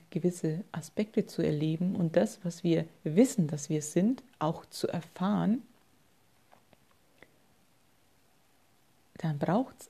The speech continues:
all das. Dann braucht's tatsächlich das Dunkle, dann braucht's tatsächlich das Böse, in Anführungszeichen,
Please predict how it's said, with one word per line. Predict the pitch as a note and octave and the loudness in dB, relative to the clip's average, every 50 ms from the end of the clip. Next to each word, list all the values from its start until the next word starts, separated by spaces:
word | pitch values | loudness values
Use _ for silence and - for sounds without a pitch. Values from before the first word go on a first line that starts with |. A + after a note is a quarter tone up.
| - | -10
all | - E3 D3+ D3 D3 | -6 -4 -4 -4 -4
das. | - - D#3 D#3 - - - - - _ _ _ _ _ - | -4 -6 -6 -6 -6 -10 -16 -20 -20 _ _ _ _ _ -12
Dann | - D#3+ D3 | -10 -8 -4
braucht's | C#3+ D#3+ D#3+ F3+ B3 A#3+ - - - - | -2 0 2 2 2 0 -4 -10 -14 -12
tatsächlich | - D3+ D3 - - G#3+ G#3+ A3 - B3 A#3 A#3 - | -10 -10 -10 -2 2 2 2 2 2 -2 -6 -6 -8
das | - - - - - | -16 -20 -20 0 4
Dunkle, | - F#3 F#3 G3+ G3+ G3+ - A#3 C#4+ - - - - - - - - | 6 6 8 6 6 4 2 0 0 -2 -6 -16 -20 -20 -20 -8 -2
dann | - E3 D#3+ | -2 2 6
braucht's | E3 E3 E3 - - - - - - | 6 8 8 6 4 0 -8 -10 -6
tatsächlich | - E3 - - - G3 G#3 G#3 - A3+ A3+ A3 - - - - _ _ _ _ - | -6 -6 -2 0 2 2 2 2 2 0 0 0 -4 -8 -20 -20 _ _ _ _ -4
das | F3 D#3+ D#3+ - - _ _ _ _ - | -4 -2 -2 -6 -12 _ _ _ _ 6
Böse, | F3 E3 D#3+ D#3 D3 - - A#3 | 8 8 8 6 4 2 0 2
in | - - E3 - | 2 2 0 0
Anführungszeichen, | - E3 D#3 - F3 E3+ F3+ F#3+ G3 - - - - G#3 G#3+ A3 G#3+ B3 B3 C4 | -2 -2 -2 -2 -2 0 0 0 -2 -4 -4 0 0 2 2 0 0 -2 -4 -4